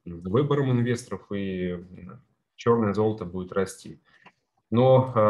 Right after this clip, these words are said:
э, максимум, который мы видели на прошлой неделе в районе ста пятнадцати, он не удержался. И, в принципе, вот с тех пор идёт коррекция. Сейчас бренд снова приближается к поддержке сто долларов, э, за баррель. Основной риск, э, скорее всего, связан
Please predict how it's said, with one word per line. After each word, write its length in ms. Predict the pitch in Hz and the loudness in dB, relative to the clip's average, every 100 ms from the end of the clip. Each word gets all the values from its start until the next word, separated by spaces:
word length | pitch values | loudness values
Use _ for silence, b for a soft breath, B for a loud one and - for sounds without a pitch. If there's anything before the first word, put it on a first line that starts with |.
| 104 117 | 2 0
э, 20 | |
максимум, 500 | 123 127 - 110 98 | 0 0 -4 -6 -6
который 320 | 98 98 98 | -6 -6 -4
мы 160 | 101 104 | -4 -4
видели 320 | 104 95 92 | -4 -6 -6
на 120 | 95 | -6
прошлой 340 | 95 95 - 101 | -6 -10 -6 -4
неделе 320 | 101 95 90 | -2 -4 -4
в 60 | 87 | -2
районе 260 | 98 92 | -2 -4
ста 200 | 90 95 | -4 -6
пятнадцати, 560 | 92 - 107 95 - - | -6 -4 -4 -4 -10 -8
он 300 | 95 90 87 | -6 -4 -4
не 80 | 95 | -6
удержался. 640 | 95 117 120 151 151 - | -4 -4 -2 -4 -4 -6
И, 60 | 95 | -8
в 60 | - | -6
принципе, 600 | 113 113 - - 90 87 | -4 -4 -8 -12 -8 -8
вот 240 | 87 90 - | -8 -10 -6
с 40 | |
тех 220 | 98 - | -4 -4
пор 200 | 107 98 | -2 0
идёт 180 | 92 90 | 0 -2
коррекция. 500 | 101 107 127 - 90 | 0 0 0 -6 -12
Сейчас 460 | - - 104 - 92 | -10 -4 -4 -4 -6
бренд 320 | 87 101 92 | -4 -4 -4
снова 360 | - 110 98 | -2 -2 -2
приближается 600 | - 87 90 101 98 - - | -6 -10 -4 -2 -2 -6 -14
к 120 | - 87 | -10 -10
поддержке 440 | 95 90 98 - | -8 -6 -8 -8
сто 180 | - 98 | -10 -8
долларов, 440 | 92 90 90 85 - | -4 -4 -4 -8 -8
э, 180 | 87 85 - _ 90 85 - | -6 -6 -10 _ -14 -14 -12
за 420 | - 92 92 90 90 - | -4 -2 -2 -6 -16 -16
баррель. 400 | 92 98 87 78 - B B B _ _ _ | -4 -2 -2 -4 -16 B B B _ _ _
Основной 400 | - - 143 165 | -10 -2 2 2
риск, 320 | 147 143 - 120 | 2 0 -4 -4
э, 380 | 104 101 95 - | -2 -2 -6 -12
скорее 320 | - - 117 107 | -14 -8 -6 -6
всего, 180 | 101 | -10
связан 480 | 95 113 107 98 90 | -8 -4 -4 -4 -10